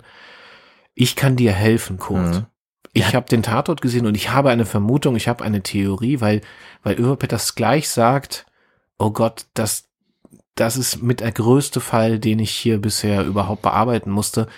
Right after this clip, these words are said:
Speaker 1: Also ein Prostituiertenmord quasi, dann f-, äh, die halbe Leiche, die andere Hälfte fehlt,
Speaker 2: Fehlt noch,
Speaker 1: der
Speaker 2: ja.
Speaker 1: Hauptverdächtige fehlt.
Speaker 2: Bertram Auer. Bertram von Auer.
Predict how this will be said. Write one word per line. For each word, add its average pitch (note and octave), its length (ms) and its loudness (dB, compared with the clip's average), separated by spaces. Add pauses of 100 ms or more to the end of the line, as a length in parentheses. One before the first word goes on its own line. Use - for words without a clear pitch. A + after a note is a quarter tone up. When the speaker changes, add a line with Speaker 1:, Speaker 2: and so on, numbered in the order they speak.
(480)
Speaker 1:
Also G#2 180 2
ein F#2+ 200 0
Prostituiertenmord B2 1300 0
quasi, C3 580 0 (320)
dann A#2+ 320 0 (400)
f-, - 320 -10
äh, A2 160 -2
die A#2 220 2
halbe E3 360 4
Leiche, G2 420 0
die G#2+ 120 -2
andere A#2+ 260 0
Hälfte G#2+ 380 -2
fehlt, D3+ 500 2
Speaker 2:
Fehlt F#2 240 -2
noch, F#2 80 -4
Speaker 1:
der A2+ 100 2
Speaker 2:
ja. - 60 2
Speaker 1:
Hauptverdächtige C3 840 -2
fehlt. D3+ 560 -2
Speaker 2:
Bertram F#2 340 -4
Auer. F#2 300 -4 (360)
Bertram G#2+ 260 -2
von B2 220 -4
Auer. A2 280 -2